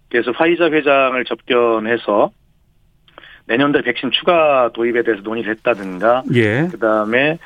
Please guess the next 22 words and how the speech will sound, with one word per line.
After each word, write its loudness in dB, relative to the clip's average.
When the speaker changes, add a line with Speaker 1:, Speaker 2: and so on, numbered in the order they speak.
Speaker 1:
한미 2
백신 -2
협력 2
체결을 0
했지 -4
않습니까? -4
Speaker 2:
네. 0
Speaker 1:
그래서 -2
지난 -2
오월에 2
그 -4
바이든 -2
대통령과 -2
합의했던 0
한미 2
글로벌 2
백신 -4
파트너십 -2
구축에 0
대한 0
후속 2
조치로 -4